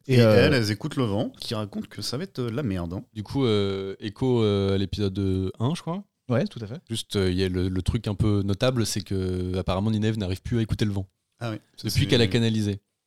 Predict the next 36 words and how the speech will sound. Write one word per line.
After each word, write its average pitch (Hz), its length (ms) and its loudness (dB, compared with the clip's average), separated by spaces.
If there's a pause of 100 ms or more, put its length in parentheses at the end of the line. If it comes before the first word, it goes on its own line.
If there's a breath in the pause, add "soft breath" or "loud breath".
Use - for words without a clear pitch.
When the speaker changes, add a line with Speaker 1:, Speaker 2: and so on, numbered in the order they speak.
(180)
Speaker 1:
Donc 113 200 -4
elle 90 100 -4
a 87 80 -4
un 85 60 -6
blocage, 113 420 -6
on 92 80 -8
dirait. 98 180 -6
Speaker 3:
Ouais, 98 400 0 (140)
alors 92 300 0
ça, 95 180 0
bon, 85 160 -10 (160)
ouais, - 140 -12
c'est - 180 -8
encore 85 260 -6
une 87 60 -4
fois 95 240 -8
par 90 120 -8
rapport 87 280 -8
au 104 80 -6
livre. 131 480 -4
Est-ce - 160 -10
que, 117 380 -2
euh, - 20 -4
du 95 100 -6
coup, 139 160 -4
c'est, - 160 -6
moi, 135 140 6
je 160 80 2
me 170 60 0
suis - 80 2
posé 151 160 0
la 117 40 2
question, 101 220 -2
vraiment, 85 280 -4
si - 140 -14
c'était 95 220 -6